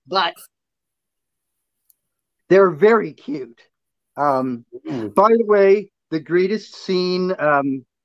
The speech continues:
Speaker 1: ever set to film involving corgis would have to be in the Spielberg movie, the, uh, the B F G, the Big Friendly Giant, based on the Roald Dahl story.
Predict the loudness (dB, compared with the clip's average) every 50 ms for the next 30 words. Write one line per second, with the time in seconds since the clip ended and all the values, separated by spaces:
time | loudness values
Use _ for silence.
0 | _ _ _ _ _ _ _ _ _ _ _ _ _ _ _ _ _ _ _ _
1 | _ 0 2 2 4 4 4 2 2 -2 0 2 2 2 2 _ _ -10 -10 -8
2 | -2 0 2 4 4 4 2 2 0 -4 -2 -4 -2 2 4 4 4 2 0 -4
3 | -6 -4 -2 -2 -2 -2 -2 -4 -6 -6 -8 _ _ _ _ _ _ _ _ _
4 | _ _ _ _ _ _ _ _ _ _ _ _ _ _ _ _ 2 2 2 4
5 | 4 2 0 0 0 -4 -4 0 0 2 2 0 -2 -4 -10 -6 -4 -2 0 0
6 | 0 0 2 2 0 0 0 0 0 0 2 0 -2 -2 -2 -2 -2 0 0 0
7 | 2 2 2 2 2 -2 -6 _ _ _ _ _ _ _ _ _ _ _ _ _
8 | _ _ _ _ _ _ _ -2 -2 0 2 2 4 4 4 4 2 -2 _ -10
9 | -8 -6 -4 -4 -6 -6 -4 -4 -4 -4 -4 -6 -6 -4 -4 -2 -4 -6 -6 -4
10 | 0 0 0 0 -2 -6 -8 -10 -10 -8 -6 -6 -6 -4 -4 -4 -4 -4 -2 0
11 | 2 2 2 2 2 4 4 4 6 4 2 0 -4 -10 -10 -8 -8 -6 -8 -10
12 | -12 _